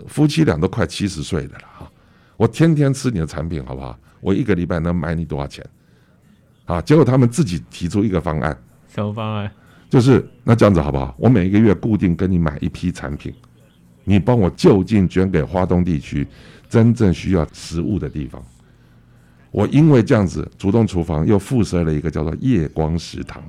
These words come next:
Speaker 1: 其实在部落里面有一些孩子哈，四五点就会离开他的家。
Speaker 2: 嗯。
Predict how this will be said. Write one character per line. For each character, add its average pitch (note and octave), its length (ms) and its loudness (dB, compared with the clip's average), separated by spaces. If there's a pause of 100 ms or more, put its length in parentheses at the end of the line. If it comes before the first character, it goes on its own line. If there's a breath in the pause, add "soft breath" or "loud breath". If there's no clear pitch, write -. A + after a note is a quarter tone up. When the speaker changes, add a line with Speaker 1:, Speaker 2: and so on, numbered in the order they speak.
(220)
Speaker 1:
其 D3 140 2
实 D3+ 80 2
在 E3+ 100 6
部 C#3+ 220 4
落 B2 120 6
里 E2+ 120 2
面 F#2 160 2
有 D2 100 0
一 C2+ 40 -6
些 F2+ 120 -2
孩 E2 320 -8
子 - 180 -10
哈， - 300 -18
四 - 240 -6
五 F2 160 -2
点 D2+ 240 -6
就 E2 260 -6 (220 soft breath)
会 F#2+ 260 -2 (360)
离 F#2 160 -2
开 F#2+ 180 -4
他 F2+ 140 -4
的 E2 80 -10
家。 E2 340 -6 (160)
Speaker 2:
嗯。 G#2+ 320 -6